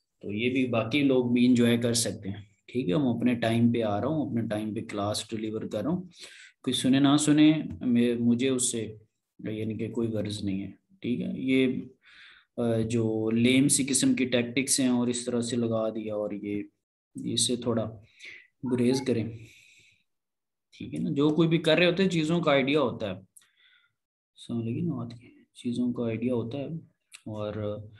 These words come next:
आपकी अपनी मर्जी है, दबा के करें, बल्कि चाहे बाकी भी करना चाहते हैं तो करें, क्योंकि knowledge लेके क्या फ़ायदा होना है, फजूल ही है। तो ठीक है जी, अ, आज के लिए इतना ही, इसमें अगर कोई issue वगैरह है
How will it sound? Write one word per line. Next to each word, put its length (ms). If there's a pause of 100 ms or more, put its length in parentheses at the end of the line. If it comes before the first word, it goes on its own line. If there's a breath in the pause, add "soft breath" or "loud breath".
(280 soft breath)
आपकी 260
अपनी 180
मर्जी 300
है, 60
दबा 300
के 140
करें, 280
बल्कि 300
चाहे 200
बाकी 360
भी 100
करना 280
चाहते 280
हैं 80
तो 100
करें, 380
क्योंकि 220
knowledge 420
लेके 360
क्या 200
फ़ायदा 480
होना 200
है, 60 (640)
फजूल 400
ही 80
है। 120 (1040 soft breath)
तो 160
ठीक 200
है 80
जी, 140 (260)
अ, 80
आज 600
के 120
लिए 420 (480 loud breath)
इतना 220
ही, 260
इसमें 300
अगर 180
कोई 260
issue 300
वगैरह 280
है 220